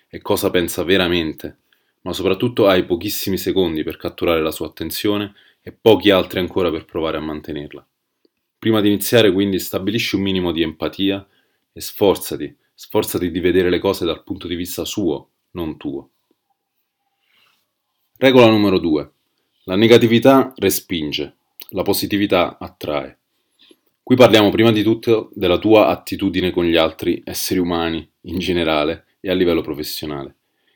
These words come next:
Chi vuole avere vicino qualcuno che non fa che lamentarsi? Hm? Neanche i tuoi amici, figuriamoci i clienti.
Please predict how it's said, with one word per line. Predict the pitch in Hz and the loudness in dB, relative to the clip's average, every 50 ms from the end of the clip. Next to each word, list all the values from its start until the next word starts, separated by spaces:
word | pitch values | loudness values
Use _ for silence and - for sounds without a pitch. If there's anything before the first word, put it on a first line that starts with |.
| _ | _
Chi | _ - 98 | _ -4 4
vuole | 101 110 113 | 6 8 8
avere | 104 107 104 98 | 8 8 6 6
vicino | 92 92 - - 101 95 | 4 2 0 0 -2 0
qualcuno | 87 95 87 - - 98 92 92 | 0 0 -2 -2 -4 -4 -2 -2
che | 90 | -2
non | 87 87 85 | -2 -2 -4
fa | - - 85 | -2 -2 0
che | 85 | 0
lamentarsi? | 85 85 82 82 80 78 - 78 71 - - - - - - _ _ _ | 0 0 0 -2 -4 -4 -2 -2 -2 -4 -6 -14 -16 -18 -20 _ _ _
Hm? | - 90 92 92 92 _ _ _ _ _ _ _ _ _ _ _ - | -12 -10 -10 -10 -12 _ _ _ _ _ _ _ _ _ _ _ -4
Neanche | 104 104 107 98 - | 0 0 0 2 2
i | 107 | 2
tuoi | - 101 98 | 4 6 4
amici, | 92 92 101 95 78 - 80 73 | 6 4 2 2 0 -2 -6 -10
figuriamoci | - - 82 87 90 90 92 90 87 - 90 | -8 -4 0 0 2 2 2 0 -2 -2 -4
i | 78 | -2
clienti. | 78 87 92 92 82 73 71 - | 0 0 0 0 0 -2 -6 -12